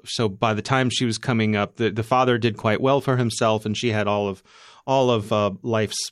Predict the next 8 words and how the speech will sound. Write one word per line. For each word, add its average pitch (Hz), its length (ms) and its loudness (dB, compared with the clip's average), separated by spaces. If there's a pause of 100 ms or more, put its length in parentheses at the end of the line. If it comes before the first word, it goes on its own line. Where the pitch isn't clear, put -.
pleasures. 101 480 -4 (320)
So, 160 500 2 (320)
um, 151 520 2 (220)
she 220 500 4
whined 180 560 4
and 160 220 2
complained 165 920 0 (340)
because 131 640 0